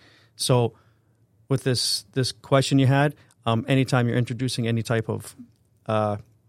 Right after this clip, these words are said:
pharmaceuticals into the system, regardless of the reason, it should be. Um, I don't agree with it in this situation at all.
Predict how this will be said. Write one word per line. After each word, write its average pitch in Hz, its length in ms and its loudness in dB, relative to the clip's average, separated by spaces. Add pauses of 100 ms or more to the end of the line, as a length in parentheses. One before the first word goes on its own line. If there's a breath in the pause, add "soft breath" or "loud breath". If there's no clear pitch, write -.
(500 loud breath)
pharmaceuticals 120 1000 0
into 117 260 -2
the 107 100 -4
system, 104 600 -4 (100)
regardless 110 520 -2
of - 60 -10
the 113 100 -6
reason, 107 380 -6
it 104 120 -10
should 107 340 -4
be. - 220 -16 (540)
Um, 104 280 -2 (180)
I 123 140 4
don't 107 340 -2 (220)
agree 139 380 2
with 143 220 0
it 147 260 0
in 113 200 -2
this 127 180 -2
situation 127 520 -4
at 113 100 -2
all. 156 240 -2